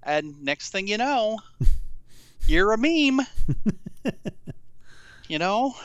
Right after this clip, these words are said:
Speaker 1: I guess that's the goal these days, is to become a meme.
Speaker 2: Is to be in the zeitgeist for fifteen minutes.
Speaker 1: Uh-huh.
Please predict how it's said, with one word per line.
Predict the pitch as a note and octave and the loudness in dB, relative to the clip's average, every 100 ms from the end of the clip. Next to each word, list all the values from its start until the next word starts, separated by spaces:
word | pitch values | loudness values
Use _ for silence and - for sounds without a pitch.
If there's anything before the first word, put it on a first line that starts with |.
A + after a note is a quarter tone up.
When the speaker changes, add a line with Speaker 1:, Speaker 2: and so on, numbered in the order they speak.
| - - - - _ - - | -18 -20 -20 -20 _ -20 -10
Speaker 1:
I | D#3+ | -4
guess | F3+ G3 | -2 -2
that's | - G#3+ - | -2 -2 -2
the | G3+ | -6
goal | E3 F3 G#3 | -4 -6 -6
these | F#3 C#3 | -6 -8
days, | - A#2+ A2 | -6 -6 -6
is | G#2 A#2+ | -14 -18
to | |
become | C#3 - D#3 | -16 -10 -8
a | |
meme. | D3 C3+ C#3 A#2 A2 _ _ | -6 -6 -6 -8 -12 _ _
Speaker 2:
Is | - C3+ A2+ - | -4 0 0 0
to | A#2 | 0
be | A#2 A#2 | 0 0
in | A2+ | 0
the | G#2+ G2+ | -2 0
zeitgeist | G#2+ A2+ - G2 - | -2 -2 -6 -6 -4
for | G#2 F#2+ F2+ - - - | -4 -4 -8 -16 -20 -18
fifteen | - G#2 - G2 | -10 0 2 2
minutes. | F#2 F#2 F#2+ - - _ _ - _ | -2 -6 -8 -12 -20 _ _ -20 _
Speaker 1:
Uh-huh. | - A#2+ B2 C#3+ | -6 -2 0 0